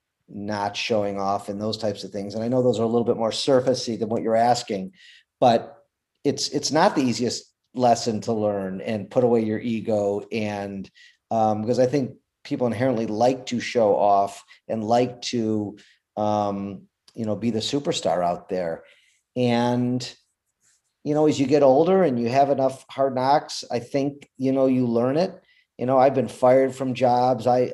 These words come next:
I've been, you know, people have attacked me. I've, I've,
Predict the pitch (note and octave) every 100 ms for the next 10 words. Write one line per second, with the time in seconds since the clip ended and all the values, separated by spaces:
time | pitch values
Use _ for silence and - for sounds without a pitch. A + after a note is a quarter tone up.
0 | - B2 B2 - B2 A2+ G#2+ G#2+ _ _
1 | _ _ - C#3+ A#2 A2 G#2 - C3 C3
2 | A#2+ B2+ - B2 B2+ B2+ A#2+ B2 A2+ A#2+
3 | F#2+ - A2+